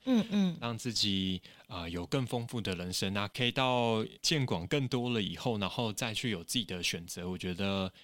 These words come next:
Speaker 2: 是一个很棒的事情。那你如果有对围棋非常高的热情所在，那你可以再多花一点时间投入，那也是完全没有问题的。啊，什么你一定要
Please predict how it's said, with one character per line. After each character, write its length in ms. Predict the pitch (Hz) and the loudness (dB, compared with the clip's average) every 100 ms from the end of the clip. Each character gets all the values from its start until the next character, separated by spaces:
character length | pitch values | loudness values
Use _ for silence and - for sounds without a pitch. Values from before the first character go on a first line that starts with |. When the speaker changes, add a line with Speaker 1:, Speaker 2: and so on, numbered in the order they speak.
| _ _ | _ _
Speaker 2:
是 160 | - 110 | -2 -2
一 40 | |
个 80 | 90 | -2
很 140 | 90 | -4
棒 160 | 85 104 | 0 0
的 80 | 92 | 2
事 220 | - 104 | 0 2
情。 220 | - 92 | -2 0
那 200 | 104 107 - | 0 -2 -2
你 80 | 98 | -4
如 100 | 117 | 0
果 140 | 131 | 4
有 320 | 113 98 92 - | 4 4 0 0
对 100 | 127 | 0
围 160 | 110 | 4
棋 220 | 104 110 104 - | 4 2 -4 -6
非 200 | 185 185 | 0 4
常 260 | - 127 131 | 4 2 2
高 240 | 135 143 | 4 4
的 360 | 139 123 107 101 | 4 4 4 4
热 200 | 156 135 | 4 4
情 240 | - 95 | 2 0
所 220 | - 90 | 0 0
在， 220 | - 113 104 | 0 0 2
那 200 | 104 101 104 | 0 0 -8
你 120 | 87 | -2
可 100 | 110 | 0
以 40 | |
再 280 | 101 110 107 - _ | 2 2 0 -8 _
多 120 | 113 | -4
花 140 | 107 160 | 0 0
一 40 | |
点 140 | 120 | 0
时 160 | 90 104 | 0 0
间 160 | 120 127 | 0 0
投 220 | - 98 | -2 -2
入， 160 | 127 | 0
那 160 | 117 104 | 0 0
也 80 | 87 | 0
是 320 | - 113 107 - - _ | 0 0 -2 -8 -20 _
完 160 | 92 | -4
全 160 | 98 110 | -2 0
没 120 | 104 | 0
有 80 | 107 | 0
问 220 | 107 107 | 0 -2
题 180 | 98 - | -4 -8
的。 240 | - 98 - - | -6 -6 -6 -14
啊， 340 | 92 85 82 | -10 -8 -6
什 160 | 80 92 | -2 0
么 160 | 90 | 0
你 380 | 92 - - 87 | 0 -4 -18 -18
一 40 | 90 | -2
定 60 | |
要 320 | 113 113 107 | 2 4 2